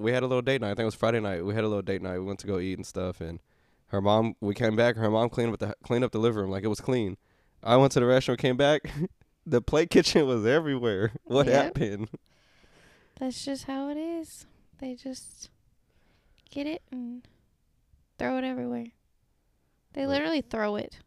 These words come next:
Speaker 1: Jasper throws it.
Speaker 2: Brooklyn does too. She was throwing it yesterday.
Speaker 1: They are acting like twins.
Speaker 2: Little bit, little bit.
Speaker 1: No, the other day she started crying, so he started crying. He was perfectly fine. He just starts crying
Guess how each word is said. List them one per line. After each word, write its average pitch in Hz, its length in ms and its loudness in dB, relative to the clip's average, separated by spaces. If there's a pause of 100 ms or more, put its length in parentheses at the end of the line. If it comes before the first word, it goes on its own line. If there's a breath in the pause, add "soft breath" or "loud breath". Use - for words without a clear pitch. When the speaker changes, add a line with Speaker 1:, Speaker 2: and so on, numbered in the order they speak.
(360)
Speaker 1:
Jasper 101 500 -6
throws 90 340 -8
it. - 320 -16 (280)
Speaker 2:
Brooklyn 339 340 -8
does 269 220 -6
too. 277 260 -10
She - 140 -12
was 269 120 -10
throwing 262 280 -10 (140)
it - 160 -12
yesterday. 247 560 -10 (240)
Speaker 1:
They 131 260 -2
are 190 240 -6
acting 113 340 -8
like 107 180 -10
twins. 147 720 -8 (360)
Speaker 2:
Little 285 260 -4
bit, 240 260 -10 (180)
little 247 200 -8
bit. 247 260 -10 (420)
Speaker 1:
No, 143 160 -6
the 143 220 2
other 170 120 4
day 165 280 2
she 165 160 -4
started 151 220 0
crying, 160 220 0
so 156 120 0
he 180 100 2
started 170 200 2
crying. 123 380 0
He 208 100 0
was 226 120 0
perfectly 208 260 2
fine. 196 300 0
He 202 120 0
just 208 120 -4
starts 202 140 2
crying 190 340 -2